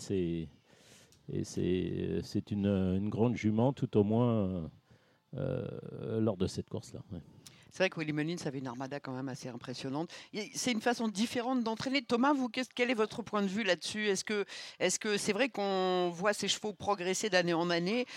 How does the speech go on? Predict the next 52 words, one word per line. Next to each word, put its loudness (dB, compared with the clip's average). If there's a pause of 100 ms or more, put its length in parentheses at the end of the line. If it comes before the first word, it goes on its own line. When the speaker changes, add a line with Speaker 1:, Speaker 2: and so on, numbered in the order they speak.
(160)
Speaker 2:
Et 0
on 0
a 6
vu, -4
euh, 0
justement, 0
euh, 4 (360)
euh, 4
cette 0
concurrente -2
de -2
Willie -2
Mullins, 0 (160)
euh, 2
qui, 0
euh, 4
bah, 4
qui -8
poursuit, 0
hein, 2
sur -2
une 0
belle 2
lancée 0
à 4
l'âge 2
de 0
quatre -2
ans. 6 (360)
Euh, 6
il -8
y 6
a 6
des 2
façons 4
d'entraîner 0
différentes ? 0
On -6
prend 0
plus -6
de 0
temps 2
avec 2
les 0
chevaux 0
ou, -2
ou -2
c'est 0
pareil 0
que, -4
qu'en -2
France ? -6